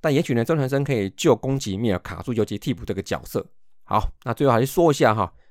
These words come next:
四五两棒哦，这个天气已经够凉了，你们两个不需要这么凉哈，蛮多串联都断在你们两棒哦。好啦，只能说再调整一下。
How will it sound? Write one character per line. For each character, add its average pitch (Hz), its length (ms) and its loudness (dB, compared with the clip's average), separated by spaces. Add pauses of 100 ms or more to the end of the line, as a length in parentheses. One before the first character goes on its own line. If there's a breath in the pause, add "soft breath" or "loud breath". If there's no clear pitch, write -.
(100)
四 - 320 -6
五 135 140 4
两 92 200 2
棒 101 220 2
哦， 87 160 -4 (160)
这 143 100 -8
个 113 120 -6
天 - 260 -8
气 131 100 -6
已 98 60 -4
经 110 160 -8
够 110 220 4
凉 78 180 -4
了， 80 100 -6
你 82 80 -8
们 98 140 -6
两 95 160 -2
个 87 80 -8
不 - 140 -8
需 139 100 -2
要 117 60 2
这 135 120 -6
么 101 120 -4
凉 78 340 -10
哈， 87 180 -10
蛮 104 240 -4
多 156 140 0
串 156 180 -2
联 107 140 -2
都 120 100 0
断 123 160 -2
在 113 100 0
你 95 60 -2
们 90 100 -4
两 82 200 0
棒 85 180 0
哦。 87 180 -10
好 104 280 2
啦， 120 180 4 (160)
只 - 80 -8
能 110 80 -2
说 123 120 -2
再 135 120 0
调 117 140 0
整 101 160 0
一 - 20 -8
下。 98 240 0